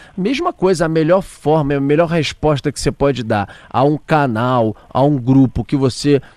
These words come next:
não concorda ou que você acha que tá caminhando pra um, é, pra uma direção errada, é você apertar o botão do seu carro ou da sua televisão, do seu controle e alterar,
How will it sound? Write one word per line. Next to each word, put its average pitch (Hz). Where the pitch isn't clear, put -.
não 151
concorda 131
ou 135
que -
você 139
acha 139
que -
tá -
caminhando 131
pra 131
um, 127
é, 117
pra 143
uma 131
direção 120
errada, 135
é -
você 202
apertar 180
o 185
botão 160
do 151
seu 143
carro 147
ou 151
da 135
sua 131
televisão, 131
do 131
seu 147
controle 165
e 311
alterar, 247